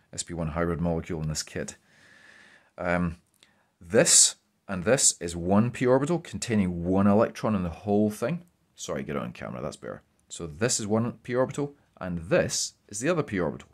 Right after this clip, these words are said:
So if we had a mirror of this side by side, you will hopefully see.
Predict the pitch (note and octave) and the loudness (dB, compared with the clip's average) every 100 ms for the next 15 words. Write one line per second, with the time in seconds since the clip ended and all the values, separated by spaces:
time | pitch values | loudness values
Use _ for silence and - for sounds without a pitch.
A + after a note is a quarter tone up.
0 | _ _ _ _ _ _ _ _ - G2 | _ _ _ _ _ _ _ _ -10 -8
1 | F2 F#2 E2+ F2+ G#2+ D3 D#3 C3 C3+ - | -2 0 2 2 4 6 6 4 2 2
2 | - _ - - F#3+ E2+ D#2+ - G2+ G2+ | -4 _ -8 -4 -2 -2 -2 0 0 -2
3 | - _ _ _ _ _ _ - - F#2 | -6 _ _ _ _ _ _ -20 -12 -6
4 | F2 - C#3+ D3+ - A#2+ G#2 - G2+ | -6 -2 -2 0 0 2 4 4 2